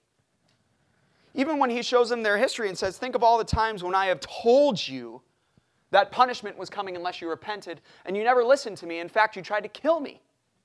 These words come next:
on multiple times." He says, Zedekiah, think about previous kings who were unsuccessful.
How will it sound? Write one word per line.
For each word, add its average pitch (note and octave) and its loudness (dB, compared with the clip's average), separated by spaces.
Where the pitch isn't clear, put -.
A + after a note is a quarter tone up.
on E3+ -6
multiple D3+ -6
times." - -18
He - -20
says, A#3 2
Zedekiah, B3+ 6
think A#3+ -2
about A#3 4
previous B3 -2
kings A#3+ -4
who G#3 -6
were G3 -2
unsuccessful. G#3+ -2